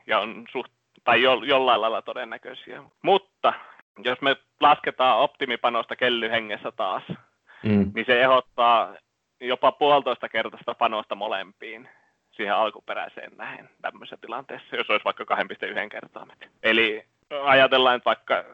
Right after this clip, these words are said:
Speaker 1: se viisi, viisi prossaa, jos olisi panostus
Speaker 2: Joo.
Speaker 1: molempiin vetoihin,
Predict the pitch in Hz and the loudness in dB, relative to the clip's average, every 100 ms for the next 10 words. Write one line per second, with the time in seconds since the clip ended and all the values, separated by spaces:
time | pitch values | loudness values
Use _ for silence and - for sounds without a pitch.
0 | 120 - 120 104 110 101 117 - 143 135 | -20 -10 -8 -6 -10 -20 -20 -20 -2 0
1 | 123 120 127 135 127 117 - - 107 110 | 0 0 -2 -2 -2 -6 -2 0 2 0
2 | 110 - 120 113 - - - - _ _ | -4 -2 0 0 -4 -12 -18 -20 _ _
3 | _ _ _ _ - 104 117 123 117 113 | _ _ _ _ -2 2 2 -2 -6 -6
4 | - 92 101 98 - 92 113 135 | -8 -12 -8 -8 -6 -8 -8 -12